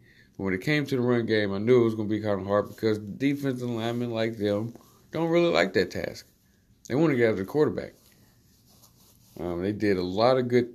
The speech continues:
blocking technique, uh, blocking schemes to,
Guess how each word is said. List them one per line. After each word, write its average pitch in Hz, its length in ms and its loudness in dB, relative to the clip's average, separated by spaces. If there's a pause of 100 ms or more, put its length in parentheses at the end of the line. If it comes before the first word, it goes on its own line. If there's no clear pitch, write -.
(160)
blocking 117 460 2
technique, 120 540 2
uh, 98 180 4
blocking 113 380 0
schemes 117 420 -4
to, 92 340 -4